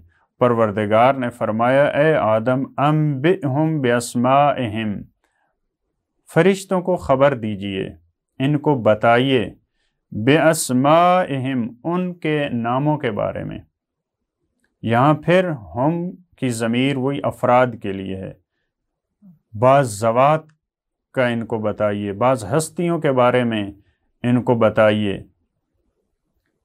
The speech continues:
کیونکہ دیکھیں، فرشتوں کا جو سوال تھا وہ یہی تھا کہ یہ انسان فساد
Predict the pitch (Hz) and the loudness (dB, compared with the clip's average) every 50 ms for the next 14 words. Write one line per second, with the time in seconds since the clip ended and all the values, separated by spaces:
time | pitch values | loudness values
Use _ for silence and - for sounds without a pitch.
0 | _ _ _ _ _ _ _ 135 147 143 175 156 147 160 170 165 - 190 190 185 | _ _ _ _ _ _ _ 0 4 4 4 4 6 4 4 4 2 0 0 -2
1 | 185 - 147 165 175 175 - - - 165 160 151 151 156 147 147 147 147 147 - | -2 -2 -2 -2 -2 -2 -6 -6 -2 -2 -2 0 2 2 4 4 2 2 0 -4
2 | - _ _ _ _ _ _ _ _ _ _ 113 123 123 120 - - 135 120 117 | -8 _ _ _ _ _ _ _ _ _ _ -2 -2 -2 -2 -2 0 0 2 4
3 | 127 143 165 185 196 190 185 190 175 165 165 170 170 160 143 135 135 120 120 156 | 4 4 4 4 2 0 -2 -2 0 2 2 2 0 -2 -4 -4 -4 -4 -2 -2
4 | 180 175 170 156 - 151 156 160 156 151 147 147 151 139 127 123 123 120 - 147 | -2 -2 -4 -2 0 0 0 0 -2 -4 -4 -4 -4 -2 -2 -2 -2 -2 -2 -2
5 | 147 160 170 175 175 170 165 - 139 127 - 165 160 175 | 0 0 0 0 -2 -4 -4 -4 -4 -2 2 4 4 4